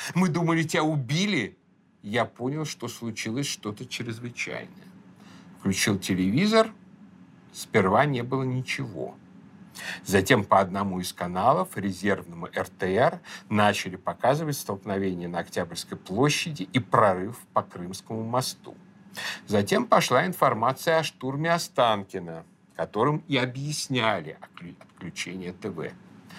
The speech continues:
Никакой технической необходимости в этом отключении не было. Зато вырубание башен излучателей возымело эффект прямо противоположный тому, на который рассчитывали повстанцы.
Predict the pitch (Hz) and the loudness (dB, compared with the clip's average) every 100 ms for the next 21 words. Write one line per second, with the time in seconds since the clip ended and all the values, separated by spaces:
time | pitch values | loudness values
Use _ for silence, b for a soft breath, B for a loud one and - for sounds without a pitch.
0 | B B - 101 131 196 151 - - 151 | B B -6 0 2 2 2 0 2 4
1 | 147 - - 110 110 110 - 120 156 240 | 4 4 -4 -4 -2 -2 0 0 2 0
2 | 208 - 101 147 127 117 - - - 139 | 0 0 -2 0 0 -4 -6 -8 0 4
3 | 139 139 139 117 78 - - - - - | 6 6 6 4 0 -8 -16 -20 -20 -14
4 | B B - 101 120 156 127 117 135 139 | B B -2 4 6 6 4 4 4 4
5 | 127 147 127 117 101 127 123 - 120 117 | 4 4 4 -2 0 2 2 -2 -8 -8
6 | 127 127 135 - 233 233 143 92 - - | -6 -8 -4 0 0 0 -6 -6 -10 -16
7 | 101 139 127 139 147 160 151 147 - - | -2 -2 0 -2 0 0 0 -2 -10 -2
8 | 196 196 _ - 143 151 135 110 98 95 | -2 -2 _ 0 4 6 4 2 -4 -8
9 | 92 107 92 104 101 95 98 92 104 110 | -10 -10 -4 -2 -2 -4 -12 -8 -4 -2
10 | 180 220 - B B B 131 - 104 139 | -2 -4 -10 B B B 2 4 2 2
11 | 156 117 98 - 113 117 107 - 113 - | 0 -2 -4 -6 -8 -8 -6 -2 -2 -2
12 | - 58 - - | -6 -8 -8 -16